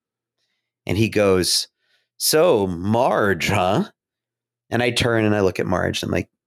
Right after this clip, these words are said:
"Yeah, that's pretty cool." And he goes, "I wonder h-,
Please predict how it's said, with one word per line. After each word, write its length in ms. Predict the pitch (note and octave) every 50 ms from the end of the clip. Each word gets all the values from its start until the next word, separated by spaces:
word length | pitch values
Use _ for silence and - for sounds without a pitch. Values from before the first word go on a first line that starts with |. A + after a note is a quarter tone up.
| _ _ _ -
"Yeah, 340 | A#2 E3 B3 D4 - G#2+
that's 180 | G#2+ B2+ - -
pretty 240 | - - F#3 D3+ C#3
cool." 440 | B2 - - - - G2 - - _ _ _ _ _ _ _ _ _ _ _ _ _ _ _ -
And 100 | A2+ A2
he 180 | G#2+ A2 C3 B2
goes, 600 | B2+ A#2+ A2 G#2+ G#2 G2+ F#2+ E2+ - - - - _ _ _ _ _ _ _ _ _ _ _ _ _ _ _ _ _ _ _ _ _ _ _ _ _ _ _ _ _ _ -
"I 40 | A2+
wonder 260 | B2 D3 E3+ E3+ D#3
h-, 200 | D3 B2+ A#2 G#2